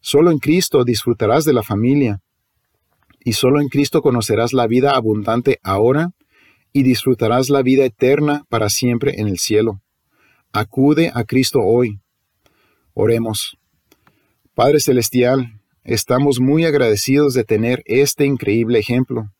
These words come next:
Señor, estoy tan emocionado de encontrarme con Cornelio en el cielo.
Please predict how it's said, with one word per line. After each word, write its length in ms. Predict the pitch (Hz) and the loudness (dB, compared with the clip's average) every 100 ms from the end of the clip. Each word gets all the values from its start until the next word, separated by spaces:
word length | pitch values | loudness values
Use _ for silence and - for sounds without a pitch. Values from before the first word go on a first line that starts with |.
| _ _ _ _ _ _ | _ _ _ _ _ _
Señor, 480 | - - 117 131 156 | -6 -2 2 2 4
estoy 380 | 139 - 139 135 | 2 2 2 0
tan 300 | - 143 165 | 0 0 2
emocionado 580 | 160 151 139 123 131 143 | 2 0 0 0 2 2
de 60 | |
encontrarme 580 | 127 123 107 110 120 143 | 0 -2 -2 0 0 0
con 220 | - 113 | 0 -4
Cornelio 720 | 104 117 107 113 120 131 139 101 | 0 0 0 0 2 4 2 0
en 100 | 107 | -6
el 120 | 95 | -4
cielo. 500 | - 104 107 113 | -2 0 0 -2